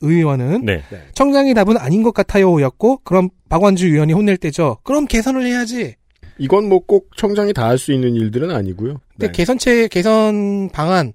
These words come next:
Speaker 1: 개선 계획 이런 거 밑그림 그려서 갖고 오란 얘기죠.
Speaker 3: 네.
Speaker 1: 그래야 이제 입-, 입법 쪽에서 도와줄 게 있지 않냐. 자, 정리하겠습니다. 업무 규정, 임용과 승진의 인사권,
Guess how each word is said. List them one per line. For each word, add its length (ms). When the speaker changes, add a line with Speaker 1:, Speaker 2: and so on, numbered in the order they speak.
Speaker 1:
개선 380
계획 340
이런 200
거 80
밑그림 320
그려서 240
갖고 320
오란 260
얘기죠. 300
Speaker 3:
네. 300
Speaker 1:
그래야 160
이제 100
입-, 220
입법 480
쪽에서 260
도와줄 320
게 120
있지 220
않냐. 300
자, 400
정리하겠습니다. 720
업무 360
규정, 400
임용과 480
승진의 460
인사권, 500